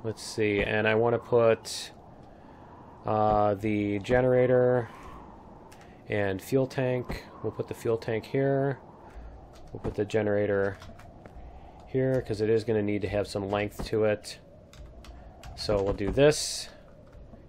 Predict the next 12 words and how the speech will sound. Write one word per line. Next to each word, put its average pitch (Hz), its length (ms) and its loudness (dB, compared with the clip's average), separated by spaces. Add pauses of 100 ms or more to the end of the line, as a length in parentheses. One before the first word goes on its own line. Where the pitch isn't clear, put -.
if - 140 -8
it'll 101 220 2
let 120 160 6
us. - 380 -2 (840)
<laughs> - 80 6 (1080)
And 107 400 2
it's 101 180 -2
not 101 280 0
going 127 320 2
to, 131 280 2
is 104 200 0
it? 90 260 -4